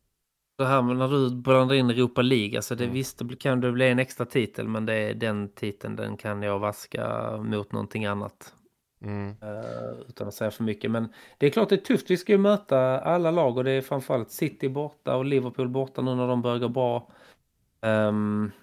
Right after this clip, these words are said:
Speaker 1: Crystal Palace är också ett lag som är rätt sega att knäcka. West Ham borta, de kommer ju, gör de ett noll tidigt så kommer de försvara den.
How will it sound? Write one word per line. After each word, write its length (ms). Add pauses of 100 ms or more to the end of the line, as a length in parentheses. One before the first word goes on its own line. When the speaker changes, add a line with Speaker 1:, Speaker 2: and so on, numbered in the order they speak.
(720)
Speaker 1:
Crystal 340
Palace 500
är 40
också 240
ett 140
lag 260
som 280
är 280 (320)
rätt 260
sega 480
att 80
knäcka. 480 (120)
West 360
Ham 180
borta, 320
de 180
kommer 220
ju, 380
gör 220
de 140
ett 200
noll 140
tidigt 380
så 100
kommer 180
de 120
försvara 440 (100)
den. 160